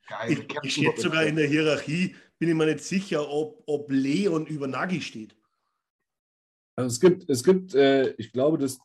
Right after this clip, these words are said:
Speaker 3: Team wird geführt von vier Spielern. Das ist Connor, Leon, Nursey und Nagy.
Speaker 1: Ja, die, die, die, ähm, Kenny Holland hat auch immer jetzt davon gesprochen, ne, dass,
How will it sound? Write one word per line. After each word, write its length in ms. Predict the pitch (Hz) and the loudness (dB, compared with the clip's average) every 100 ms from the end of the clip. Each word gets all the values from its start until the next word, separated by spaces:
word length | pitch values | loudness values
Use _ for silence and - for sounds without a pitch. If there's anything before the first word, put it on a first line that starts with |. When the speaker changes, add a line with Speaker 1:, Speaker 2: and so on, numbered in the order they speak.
| _ _ | _ _
Speaker 3:
Team 240 | 165 156 | -14 -12
wird 160 | 147 147 | -12 -10
geführt 300 | 127 143 135 | -10 -8 -6
von 160 | 127 117 | -8 -4
vier 180 | 127 | -4
Spielern. 420 | 120 113 120 110 104 | -4 -6 -4 -4 -4
Das 160 | 110 | -10
ist 160 | 117 - | -12 -4
Connor, 540 | 131 139 135 127 117 _ _ | -2 2 2 2 -2 _ _
Leon, 560 | 107 120 123 123 117 113 | -4 0 0 -2 -8 -12
Nursey 440 | 107 110 117 117 | -10 -8 -6 -6
und 140 | 98 95 | -6 -4
Nagy. 380 | 104 98 95 92 - _ _ | -6 -6 -8 -12 -20 _ _
Speaker 1:
Ja, 360 | 104 107 120 120 | -6 -2 -2 -4
die, 280 | - 117 - | -8 -14 -10
die, 220 | 117 - | -14 -6
die, 240 | 110 - _ _ - | -8 -8 _ _ -14
ähm, 400 | 104 107 104 104 | -8 -6 -6 -10
Kenny 220 | 113 135 139 | -4 0 2
Holland 280 | 143 147 | 4 2
hat 80 | 127 | 2
auch 220 | 123 117 | -2 -2
immer 220 | 120 120 120 | -2 -2 -4
jetzt 180 | 117 | -6
davon 240 | 113 117 113 | -8 -8 -8
gesprochen, 440 | 107 - 110 110 | -10 -6 -6 -4
ne, 120 | 120 | -6
dass, 300 | 127 117 - | -4 -8 -8